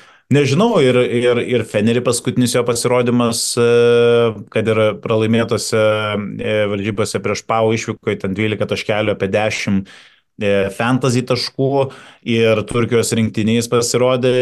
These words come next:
ir berods išėjo ir, ir interviu su Jaske, kur, kur Biberovičius panašu, kad, e, norėjo, e, pauostyt Jaskos pažastį, pasakyt, kad, e, man labai patinka ir, ir viskas ten yra labai gerai. Tai, tai aš, e, vedinas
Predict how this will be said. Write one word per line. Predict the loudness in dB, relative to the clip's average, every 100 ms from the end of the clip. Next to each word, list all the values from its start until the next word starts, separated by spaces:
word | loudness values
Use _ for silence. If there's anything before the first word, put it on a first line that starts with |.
| 2
ir | 2
berods | 2 0 -2 -4
išėjo | -2 2 2 4 2
ir, | 2 0 0
ir | 0
interviu | 0 0 0 -2
su | -2
Jaske, | -2 -2 -2 -2
kur, | 0 0 2 0 -2 -8 _ -16 -4
kur | -4 -2
Biberovičius | -2 2 2 2 0 -4 -2
panašu, | -2 0 -4 -2
kad, | -4 -2
e, | 0
norėjo, | 2 2 2 0 0 -4 -12 -20 -20 _ -6
e, | -2 0 0
pauostyt | 2 2 2 -2 -2
Jaskos | 0 -2 -2 -4
pažastį, | -2 0 0 -2 -2
pasakyt, | -2 -2 -4 -4
kad, | -6 -4
e, | -2 0 0 0
man | -2
labai | -2 -2 -2
patinka | -2 0 0 0 0 2 2 2 2
ir, | 0 0 0
ir | -2
viskas | -2 -4 -4 -4
ten | -2
yra | -2
labai | 0 0
gerai. | 0 0 2
Tai, | 0 -2 -6 -20 -20 _ _ _ -6
tai | -2 2 4 4
aš, | 2 0 -2 -2
e, | 2 4 4 2 0
vedinas | 0 0 0 2 2 0